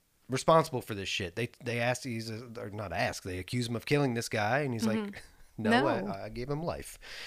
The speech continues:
Speaker 1: Uh, so that's where we start. He all of a sudden shows up at another medical fa-, or scientific facility, medical facility. God
Speaker 2: Mm-hmm.
Speaker 1: knows why he'd be allowed to go anywhere else.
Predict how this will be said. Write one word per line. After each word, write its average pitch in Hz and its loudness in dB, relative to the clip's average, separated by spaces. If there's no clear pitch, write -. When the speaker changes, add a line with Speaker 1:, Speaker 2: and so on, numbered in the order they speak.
Speaker 1:
Uh, 127 2
so 139 2
that's 196 6
where 247 8
we 233 2
start. - 4
He 180 -2
all 160 6
of 170 6
a 165 2
sudden 170 6
shows 165 6
up 170 8
at 147 6
another 156 8
medical 135 6
fa-, 139 -4
or 131 4
scientific 143 4
facility, 139 4
medical 139 4
facility. 131 2
God 139 6
Speaker 2:
Mm-hmm. 143 4
Speaker 1:
knows 139 6
why 127 6
he'd 127 0
be 123 2
allowed 120 4
to 110 -6
go 110 2
anywhere 113 0
else. 101 -6